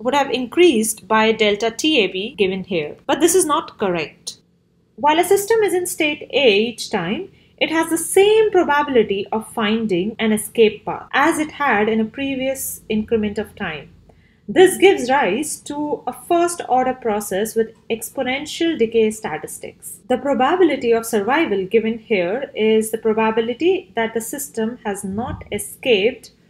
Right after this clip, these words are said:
from state A at time t. The K A B here is the rate of escape from the system A to B. Our interests lie in probability distribution function P T for the first time of escape. That is,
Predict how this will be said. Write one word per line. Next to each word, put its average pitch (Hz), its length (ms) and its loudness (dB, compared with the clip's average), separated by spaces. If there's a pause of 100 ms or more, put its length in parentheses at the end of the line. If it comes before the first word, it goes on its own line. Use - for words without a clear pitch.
(400)
from 226 200 0
state 214 480 2
A 190 400 0
at 196 240 -8
time 170 300 -6
t. 233 440 -6
The 220 140 2
K 240 340 2
A 359 220 6
B 220 360 0
here 220 280 4
is 226 100 -2
the 233 120 0
rate 294 300 0
of 311 140 -6
escape 240 560 -4
from 208 220 -4
the 208 60 -8
system 214 420 -6 (100)
A 175 340 -2
to 196 100 -6
B. 202 460 -4
Our 339 220 6
interests 311 480 4
lie 214 580 0 (160)
in 220 520 2
probability 339 640 4
distribution 277 640 -8
function 262 600 -4
P 339 240 2
T 220 440 -4
for 277 180 0
the 294 80 -4
first - 880 0
time 247 520 -2 (140)
of 226 240 -2
escape. - 640 -10 (840)
That 262 160 2
is, 302 260 -2